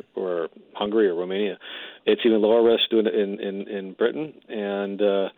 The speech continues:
you know, the Russians might levy some more sanctions against us, but we've already antagonized them a lot, so I, I don't really see it moving the needle much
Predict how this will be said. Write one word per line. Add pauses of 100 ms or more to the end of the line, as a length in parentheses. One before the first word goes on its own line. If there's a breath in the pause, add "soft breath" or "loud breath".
(680 loud breath)
you
know,
the
Russians
might
levy
some
more
sanctions
against
us, (120)
but (400)
we've
already
antagonized
them
a
lot,
so
I,
I
don't
really
see
it
moving
the
needle
much